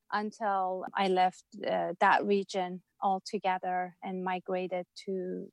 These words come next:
Canada, um, as a child bride, actually. And so to be saved from the tyranny of the Taliban, essentially. And, um, and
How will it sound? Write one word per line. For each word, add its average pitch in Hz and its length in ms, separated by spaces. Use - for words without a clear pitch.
Canada, 202 600
um, 180 400
as 202 400
a 185 520
child 339 440
bride, - 300
actually. - 680
And 226 260
so 214 760
to 254 100
be 220 180
saved 277 500
from 208 180
the 196 100
tyranny 190 600
of 175 160
the 190 60
Taliban, 165 600
essentially. - 680
And, 202 460
um, 190 400
and 226 120